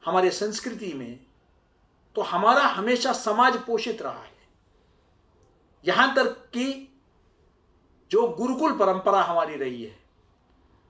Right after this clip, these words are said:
वो कभी राज्य शासन ने कभी नहीं चलाई है, राजा महाराजाओं ने कभी नहीं चलाई है।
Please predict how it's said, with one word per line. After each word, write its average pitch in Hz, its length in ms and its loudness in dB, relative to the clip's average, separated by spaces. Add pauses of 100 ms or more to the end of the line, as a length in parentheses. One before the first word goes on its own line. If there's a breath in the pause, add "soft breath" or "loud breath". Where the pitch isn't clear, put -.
(160)
वो 247 220 4
कभी 254 360 0 (880)
राज्य 226 440 4
शासन - 440 0
ने 277 120 2
कभी 254 240 -4
नहीं 254 180 -2
चलाई 180 280 0
है, - 220 -16 (560)
राजा 202 400 4
महाराजाओं 220 640 4
ने 269 140 -2
कभी 254 240 -2
नहीं 247 160 -4
चलाई 160 260 -6
है। - 240 -20